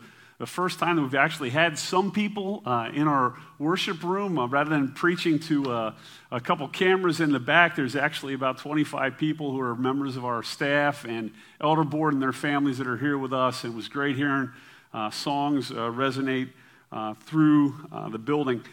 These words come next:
wanna take a, a moment to pray, and, uh, then we'll dive into, uh, this next portion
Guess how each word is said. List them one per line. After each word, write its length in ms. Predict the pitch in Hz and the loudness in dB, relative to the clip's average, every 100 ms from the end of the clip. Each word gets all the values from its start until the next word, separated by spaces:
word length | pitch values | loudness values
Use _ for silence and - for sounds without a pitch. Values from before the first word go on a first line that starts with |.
| - | -10
wanna 160 | 196 190 | -8 0
take 220 | 220 185 | 0 4
a, 100 | 160 - | 4 4
a 80 | 135 | 2
moment 400 | 160 185 202 - | 2 2 0 -2
to 240 | 139 117 | -2 -2
pray, 640 | - - 165 196 202 190 | -6 0 2 2 0 -2
and, 260 | - 123 120 | -2 -2 -2
uh, 140 | 117 | -2
then 180 | 117 135 | -2 -4
we'll 120 | 139 | -6
dive 440 | 131 120 135 139 127 | -8 0 4 4 0
into, 500 | 139 139 143 131 123 | -4 -2 -4 -4 -4
uh, 120 | 113 | -6
this 240 | 117 120 | -8 -10
next 260 | 135 127 - | -10 -10 -12
portion 480 | - 135 127 127 117 | -10 -6 -6 -6 -8